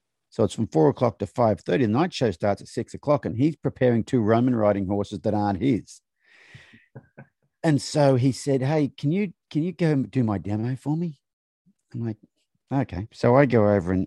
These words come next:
and do his demo, and, uh, they, the, uh, the, the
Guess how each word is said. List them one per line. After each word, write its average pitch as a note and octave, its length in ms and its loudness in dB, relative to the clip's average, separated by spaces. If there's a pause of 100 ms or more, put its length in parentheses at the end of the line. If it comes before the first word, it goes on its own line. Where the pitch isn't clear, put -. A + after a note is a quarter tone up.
(100)
and F#2+ 320 0 (160)
do G#2 160 0
his F#2 180 -2
demo, G#2 480 0
and, F2 240 -2
uh, E2+ 160 -2 (640)
they, G#2+ 160 2 (180)
the, G#2 200 -2 (260)
uh, B2 80 0
the, G#2 220 0 (320)
the F#2+ 280 -4